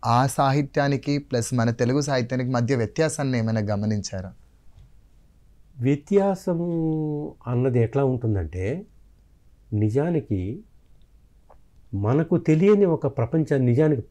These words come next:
Speaker 2: నేను వివిధ దేశాల జానపద కథల్ని కూడా అనువదించాను. అవి ఒక మనకు తెలియని ఒక ప్రపంచాన్ని చూపిస్తాయి. ఉన్న వ్యత్యాసం అది.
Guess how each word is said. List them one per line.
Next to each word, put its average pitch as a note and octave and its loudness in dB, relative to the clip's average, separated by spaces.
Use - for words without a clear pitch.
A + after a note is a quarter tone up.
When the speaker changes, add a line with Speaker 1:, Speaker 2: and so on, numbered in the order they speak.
Speaker 2:
నేను A2+ 2
వివిధ C#3 4
దేశాల D3 2
జానపద C#3 4
కథల్ని C3+ 2
కూడా B2 0
అనువదించాను. F#2 -2
అవి D#3+ 2
ఒక C#3 0
మనకు A#2+ 2
తెలియని G3+ 6
ఒక E3 4
ప్రపంచాన్ని D3+ 2
చూపిస్తాయి. C#3+ -4
ఉన్న E3 4
వ్యత్యాసం C3+ 2
అది. E2+ -6